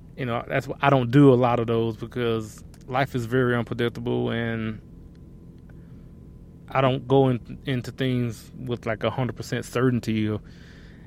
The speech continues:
and, you know, maybe that might be the reason that m-, would probably keep me from being,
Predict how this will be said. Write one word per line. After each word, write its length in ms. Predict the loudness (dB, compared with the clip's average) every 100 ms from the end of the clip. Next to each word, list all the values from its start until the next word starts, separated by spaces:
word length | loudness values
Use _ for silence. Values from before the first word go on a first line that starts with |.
| -8
and, 380 | -4 -2 -4 -2
you 100 | 0
know, 180 | 0 0
maybe 220 | 2 4
that 80 | 4
might 180 | 4 4
be 100 | 4
the 100 | 4
reason 460 | 4 4 2 0 -4 -16 -20 -20 -20 -6
that 160 | -2 -2
m-, 320 | -4 -8 -6
would 240 | -4 -4 0
probably 280 | 2 2 0
keep 220 | -2 -2
me 120 | -4
from 240 | -2 -4
being, 500 | 0 2 4 4 0